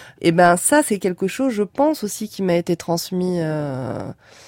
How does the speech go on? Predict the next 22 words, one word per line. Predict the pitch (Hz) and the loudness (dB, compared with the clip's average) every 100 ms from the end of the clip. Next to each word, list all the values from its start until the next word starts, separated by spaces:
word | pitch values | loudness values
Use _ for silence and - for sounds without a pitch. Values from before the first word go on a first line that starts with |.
| - - | -20 -4
même | 175 180 | 2 4
mon | 190 196 | 6 2
goût | 180 208 | 2 -2
des | 208 | -2
fleurs, | - - 262 294 285 226 | -4 0 4 6 6 2
des | 180 | 0
choses | 180 226 | 0 -4
que | - 190 | -2 -2
je | 190 | 0
ne | 196 | -2
savais | - 220 202 220 | -2 0 2 2
pas | - 247 262 254 | -2 -2 -2 -6
qui, | - 190 175 - | -8 -6 -6 -8
qui, | - 180 170 | -10 -6 -6
qui | 156 190 | -6 -2
ont | 190 | 0
été | 196 247 | 0 2
là. | 262 262 | 2 2
Donc | 190 190 | 0 -2
en | |
fait, | 180 247 240 - | -2 -2 -4 -4
euh, | 190 175 | -2 -2